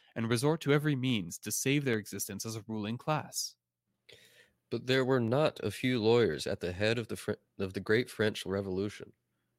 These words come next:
Speaker 1: Do you deny the role of the intelligentsia in revolutionary movements? Was the great French Revolution a lawyer's revolution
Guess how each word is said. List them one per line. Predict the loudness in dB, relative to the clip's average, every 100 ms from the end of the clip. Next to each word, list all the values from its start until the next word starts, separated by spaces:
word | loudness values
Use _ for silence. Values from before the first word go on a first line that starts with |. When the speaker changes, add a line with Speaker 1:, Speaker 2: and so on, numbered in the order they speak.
| _ _
Speaker 1:
Do | 2
you | 4
deny | 4 4 2 2
the | -2
role | 0 0 0
of | -2 -2
the |
intelligentsia | -4 -4 -4 -4 -4 -4 -4 -4 -4
in | -4 -2
revolutionary | -2 -2 -6 -6 -6 -6
movements? | -6 -6 -4 -4 -6 -14 _ _ _ _ 2
Was | 4
the | 4
great | 2 2 2
French | 2 2 4
Revolution | 2 2 0 -2 0
a | 2
lawyer's | 2 2 2 2 2 0
revolution | 0 0 -4 -2 -4 -4